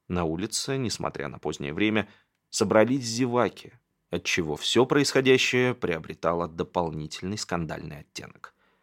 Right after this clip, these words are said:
Я сел с дядей в его карету, опустил шторы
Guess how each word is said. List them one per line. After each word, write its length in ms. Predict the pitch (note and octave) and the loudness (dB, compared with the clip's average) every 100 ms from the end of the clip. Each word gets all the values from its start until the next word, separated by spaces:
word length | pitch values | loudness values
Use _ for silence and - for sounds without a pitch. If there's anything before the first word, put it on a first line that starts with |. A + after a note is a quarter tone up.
| _ _ _ _ - | _ _ _ _ 2
Я 120 | F#2 | 2
сел 260 | - E2+ D#2+ | 2 0 -2
с 100 | D2+ | -4
дядей 260 | D#2 D2+ | -4 -6
в 80 | - | -12
его 220 | D#2+ D#2 | -12 -10
карету, 500 | - E2+ G2 G2 - _ _ _ | -2 0 2 0 -10 _ _ _
опустил 400 | - - - - - | -10 -8 -12 -12 -10
шторы 540 | - - G#2 G2+ F#2 | -8 2 4 4 2